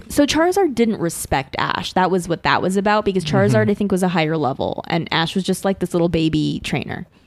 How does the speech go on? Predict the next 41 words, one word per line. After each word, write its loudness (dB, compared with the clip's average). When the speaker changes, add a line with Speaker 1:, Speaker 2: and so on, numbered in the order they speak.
Speaker 1:
So -4
Charizard's 2
like, -4
"I'm -2
not -2
gonna 2
listen -4
to -4
you. 0
Like, -2
you 4
know, 2
I'm 2
the 2
fucking -2
king." -2
Um, 2
anyway. -2
Anyway, 4
<laughs> -20
what -2
were 2
we 0
talking -2
about? -2
Um, 6
so -4
speaking 2
of 6
"I 6
am 6
the 4
king," 0
that's, 0
uh, 4
something 2
that 2
Diablo 6
says 2
a 4
lot. 0